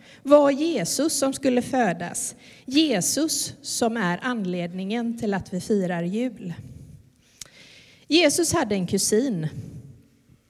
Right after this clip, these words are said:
Han hette Johannes. Han var nästan ett år äldre än Jesus. Hans mamma hette Elisabet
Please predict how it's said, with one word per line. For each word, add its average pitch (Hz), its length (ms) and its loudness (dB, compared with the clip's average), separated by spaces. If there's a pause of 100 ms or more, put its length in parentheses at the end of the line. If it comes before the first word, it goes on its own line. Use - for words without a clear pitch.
(100)
Han 196 280 -2
hette 233 320 0
Johannes. 180 840 -2 (1600)
Han 359 200 2
var 330 100 2
nästan 269 500 -2
ett 262 320 -6
år 185 180 0
äldre 175 420 -2
än 175 120 0
Jesus. - 680 -2 (340)
Hans 190 220 0
mamma 202 360 0
hette 220 300 0
Elisabet 226 960 -2